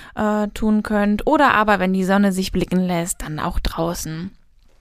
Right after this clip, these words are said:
Zum Beispiel findet heute Abend auf der Freilichtbühne in Lübeck eine Vorstellung von Doktor Jekyll und Mister Hyde statt.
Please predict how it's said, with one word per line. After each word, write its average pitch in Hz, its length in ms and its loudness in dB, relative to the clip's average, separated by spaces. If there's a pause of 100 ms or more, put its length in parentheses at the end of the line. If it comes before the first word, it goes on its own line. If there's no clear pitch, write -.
(160)
Zum 330 180 2
Beispiel 254 460 2
findet 196 420 -2
heute 302 240 4
Abend 233 380 2
auf 175 200 0
der 180 200 -4
Freilichtbühne 233 760 0
in 208 120 0
Lübeck 196 560 0 (280)
eine 185 280 -4
Vorstellung 240 600 2
von 190 400 0
Doktor 196 320 0
Jekyll 220 360 0
und 208 120 4
Mister 208 360 -2
Hyde 185 240 -4
statt. - 520 -4